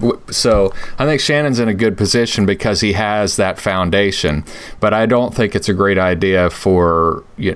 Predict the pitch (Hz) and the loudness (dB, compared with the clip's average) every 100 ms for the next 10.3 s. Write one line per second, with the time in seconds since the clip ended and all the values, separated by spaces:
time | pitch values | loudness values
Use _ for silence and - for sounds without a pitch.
0 | - - 98 85 78 - - - 104 101 | -6 -8 -2 0 0 -2 -4 -2 0 2
1 | 90 - 92 98 - 104 92 87 - - | 0 -4 -4 -4 -2 0 2 0 -2 0
2 | 104 101 95 80 87 85 95 - 87 87 | 2 4 2 0 -2 -2 -2 -2 -2 0
3 | 87 85 90 92 85 80 78 - - - | 0 2 0 2 2 0 -4 -12 -18 -16
4 | - 85 87 90 87 82 107 98 85 - | -4 -2 -2 0 0 0 0 2 0 0
5 | 110 107 95 85 82 87 - 101 - 87 | 0 2 2 0 0 0 0 -2 -2 0
6 | 87 85 80 - - 107 98 82 78 - | 0 0 -2 -2 0 0 2 0 -4 -10
7 | - - - - 101 87 82 78 80 76 | -18 -16 -16 -8 -2 0 0 -2 -2 -4
8 | - - - - - 104 - 104 90 92 | -8 -18 -20 -12 -8 -6 -4 0 0 0
9 | 123 127 101 107 95 - - 92 123 - | 0 -2 0 -2 -4 -6 -6 -2 -2 -4
10 | - - - | -6 -8 -8